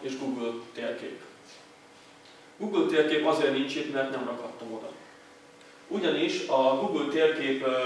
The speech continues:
használata során ő nem jogosult arra, hogy másokat készítsen a tartalomról. Ez a Google térkép általános szerződési feltételeinek a kettő per B pontja.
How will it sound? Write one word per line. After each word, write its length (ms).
használata 560
során 540
ő 80
nem 180
jogosult 500
arra, 300
hogy 200
másokat 600
készítsen 440
a 140
tartalomról. 720
Ez 240
a 300
Google 340
térkép 420
általános 520
szerződési 480
feltételeinek 920
a 240
kettő 440
per 120
B 100
pontja. 520